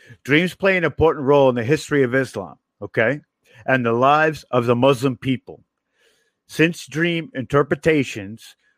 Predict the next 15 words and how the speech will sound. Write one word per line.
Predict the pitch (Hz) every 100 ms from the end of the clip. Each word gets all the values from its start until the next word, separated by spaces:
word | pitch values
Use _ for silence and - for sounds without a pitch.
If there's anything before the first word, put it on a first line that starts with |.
| _ _ _ _ _ _ _ -
uh, | 117 107 107
is | 131 117
the | 123 131
only | 156 165 185 202
way | 147 131 123
that | 127 120 127
Muslims | 143 135 151 147 -
receive | 131 - 143 135 127 107
revelation | 135 147 147 139 - 131
from | 117 139 117
God. | 107 117 101 80 - _ _ _
But | 120
here's | 98 143 196 196
the | 214
kicker | - 190 185 143 131